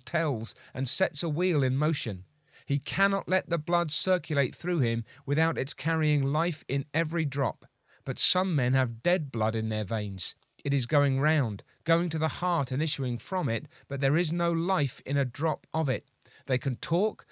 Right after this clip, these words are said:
there's an occasional resolve, but nothing ever comes to a definite purpose." Oh, there's a, a, an airy scheme. There's talking about possibilities,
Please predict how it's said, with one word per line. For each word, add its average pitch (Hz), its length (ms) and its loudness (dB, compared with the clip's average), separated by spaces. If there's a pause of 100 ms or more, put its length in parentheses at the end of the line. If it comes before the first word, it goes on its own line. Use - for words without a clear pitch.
(140)
there's 160 200 2
an 147 60 2
occasional 180 560 -2
resolve, 139 640 0 (200)
but - 160 -2
nothing 190 720 0 (240)
ever 170 280 2
comes 139 500 -2
to 131 220 0
a 123 80 2 (160)
definite 143 560 -2 (340)
purpose." 175 640 0 (400)
Oh, 170 180 2
there's 147 220 4
a, 143 160 2 (200)
a, - 360 -6
an 151 120 0
airy 185 440 2
scheme. 110 560 2 (180)
There's 151 160 -2
talking 208 480 0
about 170 320 0
possibilities, 147 920 -4